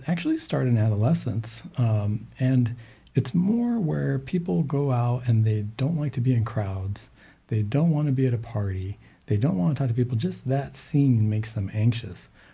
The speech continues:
Um, it, it, they don't really know how to socialize. People can feel very insecure.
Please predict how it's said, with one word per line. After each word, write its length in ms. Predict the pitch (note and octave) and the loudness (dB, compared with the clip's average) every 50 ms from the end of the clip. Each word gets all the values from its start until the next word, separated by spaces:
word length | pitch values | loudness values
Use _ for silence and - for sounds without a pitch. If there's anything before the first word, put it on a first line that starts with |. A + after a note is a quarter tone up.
| _ _ - | _ _ -6
Um, 420 | A2+ G#2+ G#2 G#2 G2+ A2 A2+ A2+ A2 - | -4 -4 -2 -4 -4 -4 -6 -6 -6 -2
it, 240 | - A#2+ A2+ A2 - | -2 -2 -2 -2 -4
it, 180 | A#2+ A2 A#2 A#2 | -6 -4 -2 0
they 140 | A2+ A2+ | 0 0
don't 460 | A2 A2 A#2 C#3 D3+ D#3 B2+ B2+ - - - - | 2 2 2 0 0 -2 -4 -8 -10 -12 -16 -8
really 440 | B2+ B2 A2 A2+ B2 C3 C3+ C#3 C3+ | -4 -2 0 2 4 4 4 4 2
know 160 | B2+ B2 B2+ | 2 2 0
how 160 | - C3+ B2+ | -2 -2 -2
to 80 | A2 G#2+ | -2 -2
socialize. 720 | - - A#2+ B2 A#2+ A#2+ A#2 A2+ A2+ A2+ A2 A2 A2 - - - - - - - _ _ | -2 -2 -2 -2 -2 -2 -2 -2 0 2 2 0 0 -2 -8 -16 -20 -20 -20 -20 _ _
People 220 | - - - E3 C3 | 0 2 2 2 0
can 140 | - C3 | 0 0
feel 160 | A2 C3+ A2+ G2+ | 2 2 0 2
very 300 | G2+ G#2+ G#2+ A2+ A#2 A#2+ | 2 2 4 4 4 4
insecure. 640 | A#2+ A#2 - A2 - - A2+ G2+ A#2 D#3 G3 G#3 | 2 0 -2 -6 -6 -6 -4 -2 0 2 2 0